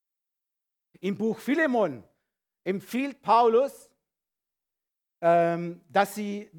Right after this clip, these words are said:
äh, den Sklaven Onesimus gut behandeln sollen. Und in der Offenbarung steht ganz am Ende, "Und Gott wird alle Ungerechtigkeit abschaffen auf dieser Erde." Ihr Lieben, in den römischen Geschichtsbüchern, jetzt kommt was ganz Interessantes, habe ich gefunden.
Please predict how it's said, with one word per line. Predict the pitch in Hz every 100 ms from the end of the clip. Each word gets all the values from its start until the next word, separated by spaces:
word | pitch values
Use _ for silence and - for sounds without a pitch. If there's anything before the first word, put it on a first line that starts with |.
| 180 _
äh, | 165 160 156 156
den | 170 160
Sklaven | - 170 196 220 202 226
Onesimus | 226 190 220 - 208 214 -
gut | 185 214
behandeln | 233 196 254 254
sollen. | 185 135 95 85 _ _ _ _ _ _ _ _ _ _ _
Und | 190 208
in | 220
der | 202
Offenbarung | 170 139 147 175 208 214
steht | - 170 -
ganz | 170 196 202
am | 180
Ende, | 143 139 135
"Und | 123 113
Gott | 151 - 135
wird | 131 -
alle | 131 135
Ungerechtigkeit | 135 120 113 113 _ 104 - 107
abschaffen | 101 - 117 98 107
auf | _
dieser | 107 - 113
Erde." | 131 _ _ _ _ _ _ _ _ _ _ _ _ _ _ _ _ _ _ _ _ _
Ihr | 180
Lieben, | 277 269
in | 220
den | 214
römischen | 165 214 302 277 226
Geschichtsbüchern, | 196 180 277 254 - - 165
jetzt | 151
kommt | 196
was | 165 135 _
ganz | 151 214 -
Interessantes, | 135 131 117 - 85 - 139 190
habe | 110
ich | 110
gefunden. | 117 120 110 170